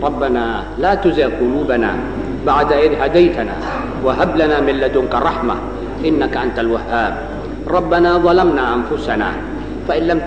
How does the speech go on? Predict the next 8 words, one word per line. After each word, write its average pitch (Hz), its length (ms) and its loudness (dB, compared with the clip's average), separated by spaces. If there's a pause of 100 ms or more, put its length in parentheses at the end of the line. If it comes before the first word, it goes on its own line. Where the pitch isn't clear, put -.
وإن 180 380 6
لم 196 180 6
تغفر 180 380 2
لنا 170 320 4
وترحمنا 151 760 2 (280)
لنكونن 175 720 4
من 131 120 2
الخاسرين. 107 680 -2